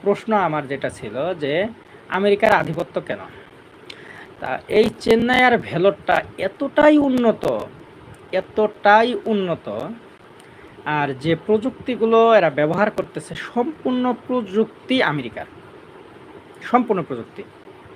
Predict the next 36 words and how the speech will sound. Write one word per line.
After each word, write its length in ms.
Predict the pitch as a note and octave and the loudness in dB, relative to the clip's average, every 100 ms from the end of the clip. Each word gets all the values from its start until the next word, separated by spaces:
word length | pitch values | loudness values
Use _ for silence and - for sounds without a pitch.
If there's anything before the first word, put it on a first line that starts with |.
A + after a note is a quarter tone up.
| - - - - - - - - - | -20 -20 -20 -20 -20 -20 -20 -14 -2
কোনো 260 | F#3+ G3+ | 2 4
রাস্তা 400 | F3+ E3 D#3+ F#3+ | 4 2 0 0
দিয়ে 200 | F3+ F#3 | 2 0
যখন 260 | E3+ D#3+ E3 | 0 -2 -2
আপনি 240 | D#3 D3+ | -4 -4
যাবেন, 480 | B2+ A#2+ A#2 B2 D#3+ G3+ - - - | -6 -6 -4 -6 -8 -14 -20 -14 -4
একটা 220 | F3+ G#3 | -4 -2
ট্রাফিক 360 | F#3+ G#3 G#3 A3 | 0 0 0 -6
পুলিশ 260 | G3+ E3 C#3+ | -4 -4 -4
আপনি 180 | C#3 B2+ | -8 -8
পাবেন 280 | A#2+ G2 A2 | -8 -8 -10
না, 280 | A2+ C#3+ F3 - - - - - | -10 -12 -14 -20 -20 -20 -20 -4
এরা 220 | E3 F3+ | 0 0
কোনো 240 | F3 F#3 | -2 -2
সিগন্যাল 540 | E3 - F#3+ F#3+ F#3 E3+ | 0 0 -2 0 0 0
ভঙ্গ 320 | B2+ C#3+ D#3+ | -4 -4 -4
করতেছে 480 | D3 - C3 - A#2+ | -4 -8 -12 -12 -10
না। 200 | B2+ D#3 | -8 -8
আপনি 200 | E3 D#3+ | -6 -4
দেখবেন 520 | C#3+ F#3 E3 C#3 B2+ | -2 -2 -2 -4 -4
যে 100 | C#3+ | -4
এরা 140 | D#3 | -2
কোনো 180 | E3 F#3 | -4 -8
সিগন্যাল 340 | - G3+ G3+ D#3+ | -8 -6 -6 -4
ভঙ্গ 200 | D3 B2 | -6 -6
করবে 200 | A2+ G#2 | -8 -8
না। 100 | A#2 | -8
একটা 260 | D#3 - B2+ | -6 -4 -4
গাড়ি 280 | C#3+ D3 D#3+ | -2 0 0
আরেকটা 280 | D3+ - | -2 -4
গাড়ি 200 | D3+ D3 | -2 -2
যে 100 | D#3 | -4
সিগন্যাল 360 | D#3+ D3+ D3 E3 | -8 -8 -6 -4
ভঙ্গ 240 | D#3+ E3+ | -4 -6
করবে 320 | E3 F#3 F#3 E3 | -4 -4 -2 -2
না, 300 | F#3 C#3 | -2 -4